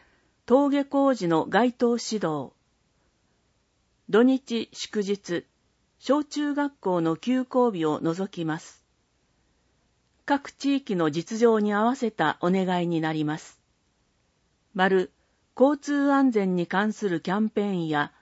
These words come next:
イベントへの参加。丸、その他の行事などでの交通誘導。丸、年一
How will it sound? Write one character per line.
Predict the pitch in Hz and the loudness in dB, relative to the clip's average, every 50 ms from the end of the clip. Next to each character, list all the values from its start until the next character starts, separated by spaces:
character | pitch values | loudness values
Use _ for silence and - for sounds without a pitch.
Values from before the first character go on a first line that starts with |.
| _ _ _ _ - | _ _ _ _ -6
イ | 180 175 | -2 0
ベ | 208 240 247 | 2 2 2
ン | 247 233 | 2 2
ト | - 240 233 | 2 2 2
へ | 233 226 | 2 0
の | 175 156 156 | -2 -4 -4
参 | - 170 160 170 160 | -4 -6 -6 -6 -6
加。 | - - 151 151 - _ _ _ _ _ _ _ _ _ _ _ _ _ _ _ - | -8 -8 -8 -8 -8 _ _ _ _ _ _ _ _ _ _ _ _ _ _ _ -8
丸、 | 185 175 180 180 180 170 - _ _ _ _ _ _ _ _ _ _ | -2 -2 0 2 0 0 -2 _ _ _ _ _ _ _ _ _ _
そ | - - 233 | 0 2 2
の | 277 302 285 | 4 4 4
他 | 277 240 | 2 2
の | 208 196 196 | 2 2 0
行 | 185 233 254 262 254 | 2 4 4 4 4
事 | 247 226 190 185 | 4 2 0 -2
な | 190 190 | 0 0
ど | 175 170 | 0 0
で | 160 165 156 | 0 0 0
の | 156 156 147 - - | 0 0 -2 -2 -2
交 | - 220 254 269 | 2 2 2 2
通 | - - 262 262 254 254 240 | 2 -4 -6 -4 -2 -2 0
誘 | 226 233 233 226 | 0 0 0 -2
導。 | 202 165 156 147 143 131 - - _ _ _ _ _ _ _ _ _ _ _ _ _ _ _ | -2 -4 -4 -4 -4 -6 -6 -10 _ _ _ _ _ _ _ _ _ _ _ _ _ _ _
丸、 | - 175 185 185 180 180 - _ _ _ _ _ _ _ _ _ _ _ - | -2 0 0 0 0 -2 -4 _ _ _ _ _ _ _ _ _ _ _ 0
年 | 220 262 269 262 240 214 - - | 2 4 4 4 2 0 -4 -6
一 | - - 196 | -8 -8 -8